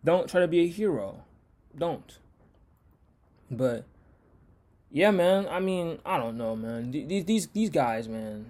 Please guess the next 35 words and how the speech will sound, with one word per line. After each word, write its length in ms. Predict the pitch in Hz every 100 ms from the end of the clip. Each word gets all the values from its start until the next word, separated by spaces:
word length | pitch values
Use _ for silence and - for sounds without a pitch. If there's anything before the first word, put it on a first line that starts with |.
| - -
Eh, 580 | 107 147 151 147 147 139
fake 260 | - 139
gangsters. 540 | 117 113 - 110 107 - _ - -
Wannabes. 680 | 233 285 165 131 101 - - _ _ -
Copy 380 | 220 233 226 220
and 100 | 214
paste. 380 | 214 208 135
They 100 | 156
think 220 | 190 220 196
it's 160 | -
cool. 360 | - 226 196 -
I'm 140 | 226 226
like, 340 | 226 226 190
but, 100 | 220
like, 260 | 220 214 208
it's 160 | 220
not 280 | 247 247 214
cool. 440 | - 311 262 110 - _ _ _ _ _ _ _ -
But 100 | 220
I 140 | 294
don't 180 | 254 185
know. 280 | 180 120 101 _ _ _ _
What 140 | 226 277
do 100 | 220
I 140 | 196
know, 180 | 139 113
right? 300 | 117 151 156
I 180 | 196 247
am 200 | 220 160
not 400 | 165 165 156 143 - 147
trying 200 | - 170
to 80 | 147
be 320 | 135 156 156
that 320 | 135 147 147
guy 520 | 135 143 147 147 147